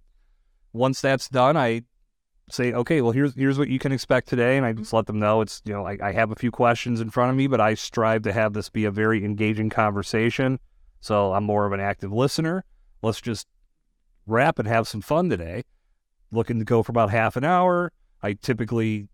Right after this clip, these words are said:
Speaker 1: pull a couple video clips, but this is mainly for the audio component. Again, just running down the little checklist of what's going to happen in that little window of time we have together. And then let 'em know. I, I, I just launch in with the first question to get the ball rolling. All the intro, outro stuff is later. And so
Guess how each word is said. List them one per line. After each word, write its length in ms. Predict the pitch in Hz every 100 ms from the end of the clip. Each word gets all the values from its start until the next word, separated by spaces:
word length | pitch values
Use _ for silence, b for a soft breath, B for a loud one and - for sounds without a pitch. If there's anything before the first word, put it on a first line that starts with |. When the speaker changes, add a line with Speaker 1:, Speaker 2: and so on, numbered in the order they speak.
| -
Speaker 1:
pull 220 | 139 123
a 40 |
couple 260 | - 123 110
video 380 | 117 170 170 151
clips, 320 | - 151 127
but 160 | 120 110
this 160 | 110
is 100 | 110
mainly 280 | 110 107 104
for 140 | 92 98
the 120 | 95
audio 280 | 147 143 131
component. 320 | 107 147 147
Again, 200 | 160 139
just 160 | 143
running 420 | 135 175 208 208 151
down 280 | 147 151
the 80 | 131
little 240 | 123 127 110
checklist 640 | - 139 - 117 107 113
of 80 | 101
what's 340 | 117 120 -
going 240 | 120 117
to 80 | 107 -
happen 380 | 120 120 110 101
in 100 | 95
that 200 | 95 95 -
little 240 | 110 104
window 300 | 107 110 104
of 80 | 101
time 240 | - 101 98
we 100 | 92
have 240 | 98 92
together. 520 | 98 87 82 80 - - - - - - _ - -
And 500 | - 104 101 101 98 98
then 140 | 98
let 120 | 101
'em 100 | 98
know. 60 | 104
I, 120 | 98 95 101
I, 260 | 98 95 92
I 40 |
just 180 | 95 -
launch 340 | 107 107 107
in 120 | 113
with 120 | 110 -
the 80 |
first 300 | - 110 101
question 480 | - 147 160 - 160
to 60 | 131
get 120 | 120
the 80 | 107
ball 260 | 120 139 143
rolling. 340 | 139 139 120
All 100 | 98
the 100 | 98
intro, 240 | 92 101
outro 260 | 110 110 110
stuff 240 | - 107 101
is 120 | 98
later. 300 | 107 113 117
And 120 | 104
so 240 | - 113